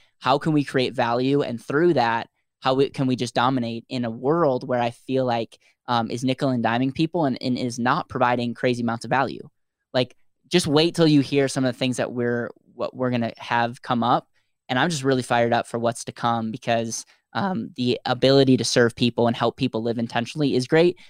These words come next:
What's hard is tracking all the intentional living that's, that's going on, um, in the world. It was, it was fun. I, I got to catch up with,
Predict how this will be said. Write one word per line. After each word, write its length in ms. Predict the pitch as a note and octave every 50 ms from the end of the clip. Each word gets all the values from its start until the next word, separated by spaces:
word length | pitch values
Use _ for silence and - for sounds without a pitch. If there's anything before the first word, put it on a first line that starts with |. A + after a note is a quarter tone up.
| - _ -
What's 240 | B2+ C#3 C3+ - -
hard 520 | - - - - D#3 E3 G#3+ B3+ A#3+ E3+
is 260 | C#3 C3 C3 A#2+ -
tracking 500 | - - - D#3 D3 F3+ - - C3+ B2+
all 140 | A2+ A2+ B2+
the 120 | B2+ B2+
intentional 380 | B2+ A#2+ - C3 B2+ - B2 A#2+
living 240 | A#2+ B2 B2+ A#2+ A#2
that's, 260 | A2+ A#2 - - - -
that's 180 | B2+ A#2+ -
going 280 | - - A#2 A2+ A2+ A#2
on, 380 | A#2 A#2+ A#2+ A#2 A2 A2+ A2 - _ _ _ _ _ -
um, 120 | B2 A#2+
in 100 | A#2 A#2+
the 60 | A#2+
world. 300 | A#2 B2+ C3 B2 A#2 -
It 120 | A#2 B2 C#3
was, 120 | C3+ B2+
it 120 | - C#3
was 140 | C#3 C3 -
fun. 220 | - E3 D#3 D3 C3+
I, 140 | B2 A2 -
I 100 | A2 B2
got 120 | C3+ B2+
to 80 | - -
catch 180 | - C#3 -
up 140 | C#3 B2+ -
with, 180 | C3 B2 -